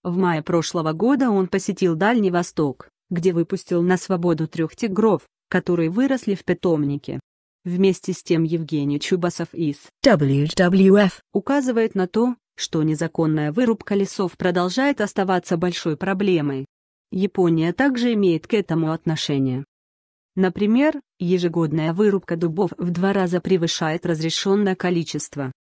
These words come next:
Speaker 1: По поддельным документам они отправляются в Китай, а затем продаются в Японию уже в виде мебели. Есть опасность,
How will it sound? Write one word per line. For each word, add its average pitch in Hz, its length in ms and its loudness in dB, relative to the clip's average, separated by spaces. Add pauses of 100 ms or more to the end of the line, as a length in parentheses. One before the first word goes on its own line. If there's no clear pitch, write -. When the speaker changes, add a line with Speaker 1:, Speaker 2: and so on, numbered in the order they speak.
(280)
Speaker 1:
По 180 100 0
поддельным 170 540 2
документам 202 640 2
они 226 220 2
отправляются 180 720 -2
в 165 80 -10
Китай, 151 480 -6 (220)
а 185 80 0
затем 185 320 0
продаются 175 580 0
в 165 40 -6
Японию 196 580 2
уже 180 260 -2
в 170 60 -2
виде 196 200 0
мебели. 147 480 -2 (460)
Есть 185 320 0
опасность, 156 800 -6